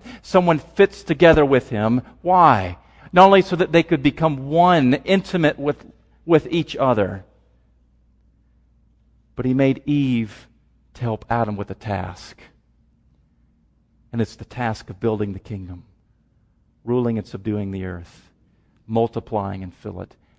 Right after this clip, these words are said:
Adam couldn't do that without Eve. Adam needed Eve.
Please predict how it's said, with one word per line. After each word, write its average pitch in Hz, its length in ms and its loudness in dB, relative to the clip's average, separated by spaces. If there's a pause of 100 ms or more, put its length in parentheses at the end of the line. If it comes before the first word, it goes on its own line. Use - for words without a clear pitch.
(140)
Adam 123 220 -6
couldn't 110 300 -12
do 120 180 -8
that 104 220 -6
without 92 280 -10
Eve. 92 280 -14 (1700)
Adam 117 280 -6
needed 113 300 -2
Eve. 90 520 -12